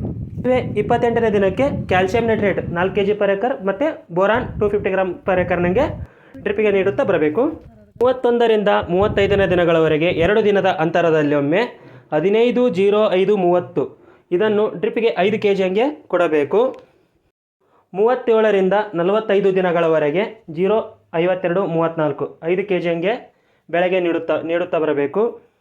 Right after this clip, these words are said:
ಇಲ್ಲಿ ಕೂಡ ನೀವು ಎರಡು ದಿನಗಳ ಅಂತರವನ್ನು ಕಾಯ್ದುಕೊಳ್ಳಬೇಕು. ನಂತರ ನಲವತ್ತೇಳರಿಂದ ಐವತ್ತ್ಮೂರು ದಿನಗಳವರೆಗೆ ಇಲ್ಲಿ ಕಾಯಿ ಸೈಜ್ ಹಂತಕ್ಕೆ ಬಂದಿರುತ್ತದೆ. ಕೆಲವೊಂದು ಕಾಯಿ, ತೆಂಗಿನಕಾಯಿ ಸೈಜ್ ಆಗಿರ್ಬೋದು, ಅದಕ್ಕಿಂತ ದೊಡ್ಡ ಸೈಜ್ ಆಗಿರ್ತದೆ.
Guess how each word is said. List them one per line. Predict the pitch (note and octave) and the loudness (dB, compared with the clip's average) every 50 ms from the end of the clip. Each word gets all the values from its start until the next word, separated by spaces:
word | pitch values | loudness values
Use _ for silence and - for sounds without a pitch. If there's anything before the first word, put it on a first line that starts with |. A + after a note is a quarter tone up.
| _ _ _ _ _ _ _ _ _ _ _ _ _ _ _ _ _ _ _ _ _ _ _ - | _ _ _ _ _ _ _ _ _ _ _ _ _ _ _ _ _ _ _ _ _ _ _ -8
ಇಲ್ಲಿ | G3 G#3+ A#3 B3+ | -6 -4 -2 -2
ಕೂಡ | B3+ B3+ A#3+ A3+ A3+ A3 | 0 0 0 2 2 4
ನೀವು | A3 A3 G#3 G3+ G#3+ A3 G#3 - | 4 2 2 2 2 0 0 0
ಎರಡು | - F#3 G3 G#3+ G#3 | 0 0 0 2 2
ದಿನಗಳ | G3+ G#3 G#3 F#3+ G3 F#3+ | 2 2 2 2 2 2
ಅಂತರವನ್ನು | F#3+ F#3+ F#3 E3+ F3+ F#3 G3 F#3 F3+ F3 F#3 G3+ | 2 0 0 -2 -2 0 0 2 2 2 0 0
ಕಾಯ್ದುಕೊಳ್ಳಬೇಕು. | G3 F3 D#3 D#3+ E3 E3 E3 D#3 D3+ C#3+ C#3+ C#3 C3+ C#3 B2+ B2 - - - _ _ _ _ _ _ _ _ _ _ _ _ _ _ _ | 0 0 0 0 0 0 0 0 0 0 -2 -2 -2 -4 -6 -6 -8 -14 -20 _ _ _ _ _ _ _ _ _ _ _ _ _ _ _
ನಂತರ | F#3+ A#3 C4+ C4+ C4 G#3+ F#3+ G3+ A3+ A3 - - _ _ F#3 | -4 -2 -2 0 0 0 0 0 -2 -4 -10 -18 _ _ -6
ನಲವತ್ತೇಳರಿಂದ | E3+ F3+ F#3+ G#3+ A#3+ B3 A#3+ - A3+ G#3+ G#3+ G3+ F#3+ F#3+ F#3+ G#3+ A3 - - | -4 -2 0 0 0 0 0 0 0 2 2 2 0 0 0 -2 -2 -2 -2
ಐವತ್ತ್ಮೂರು | D#3 E3+ F3+ F#3+ G3 F#3+ F3+ F3+ F3+ E3+ | -2 0 0 0 0 -2 -2 -2 0 0
ದಿನಗಳವರೆಗೆ | D#3+ D#3+ D#3+ D3 D3 C#3+ C#3+ C#3+ C#3 C3+ B2+ C3 | 0 0 0 0 0 0 0 0 0 -2 -4 -6
ಇಲ್ಲಿ | B2+ - D#3+ F3 F#3 G3+ G#3+ A3+ A3+ A3 - _ _ _ _ _ _ _ | -6 -4 -4 -2 0 0 0 0 -2 -4 -10 _ _ _ _ _ _ _
ಕಾಯಿ | - E3+ F#3 G3+ G3+ | -2 0 0 0 0
ಸೈಜ್ | G3+ F#3+ F#3 F#3 | 0 0 0 0
ಹಂತಕ್ಕೆ | F#3+ F3+ F3 F3+ F3 F3 F#3 | -2 -2 -4 -4 -4 -2 -2
ಬಂದಿರುತ್ತದೆ. | F3 F3 E3 E3+ E3 E3+ E3 D#3 E3 E3 | -2 0 0 0 -2 0 0 0 0 0
ಕೆಲವೊಂದು | E3 E3+ D#3+ E3 E3+ E3+ E3+ E3+ F3 F3 F3 - - - - | -2 -2 -2 -2 -2 0 0 0 0 0 0 -2 -4 -6 -4
ಕಾಯಿ, | E3+ E3+ F3 F3+ F3 - - - - | -2 0 0 0 -2 -4 -8 -8 -6
ತೆಂಗಿನಕಾಯಿ | F3 E3+ F3+ F#3 F3 F3+ E3+ E3+ | -4 -2 -2 -2 0 0 -2 0
ಸೈಜ್ | E3+ E3+ D#3+ D#3 D#3+ | 0 0 0 0 0
ಆಗಿರ್ಬೋದು, | D#3 D3+ D#3 D3+ D3+ D3+ D#3 | 0 0 0 0 0 0 0
ಅದಕ್ಕಿಂತ | D3+ D3+ E3 D#3+ F3+ F3+ | 0 -2 -2 -2 -2 -2
ದೊಡ್ಡ | F3 E3 E3 E3 E3+ | 0 0 0 0 0
ಸೈಜ್ | E3 E3+ D#3+ D#3 D#3 | -2 -2 -2 -2 -2
ಆಗಿರ್ತದೆ. | D3+ C#3+ D3 D3 D3+ F#3 A3 B3 - | -2 -2 -4 -4 -4 -4 -4 -4 -8